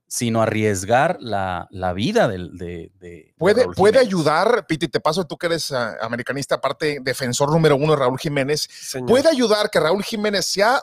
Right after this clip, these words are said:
Speaker 2: tomado en cuenta para los próximos procesos, tanto en la Copa de Oro como en los partidos amistosos, que ahí levante un poquito el, el, el nivel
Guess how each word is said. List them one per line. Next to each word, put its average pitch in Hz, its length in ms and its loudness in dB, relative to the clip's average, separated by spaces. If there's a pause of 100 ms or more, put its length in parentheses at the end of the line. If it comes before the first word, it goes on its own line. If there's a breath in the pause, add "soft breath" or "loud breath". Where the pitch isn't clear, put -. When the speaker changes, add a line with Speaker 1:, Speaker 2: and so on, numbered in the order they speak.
Speaker 2:
tomado 202 260 0
en 208 100 -2
cuenta 185 360 -2
para 135 140 -2
los 135 140 0
próximos 220 340 -4
procesos, 160 520 -2
tanto 147 380 -2
en 135 60 0
la 127 80 0
Copa 170 260 -2
de 131 80 0
Oro 143 240 2
como 127 180 -8
en 123 60 -6
los 120 140 -6
partidos 139 340 -6
amistosos, 151 640 -2 (360 soft breath)
que 180 120 0
ahí 208 120 0
levante 277 920 -2
un 170 160 -4
poquito 214 360 -2
el, 190 140 0
el, 151 220 0
el 156 100 2
nivel 160 340 2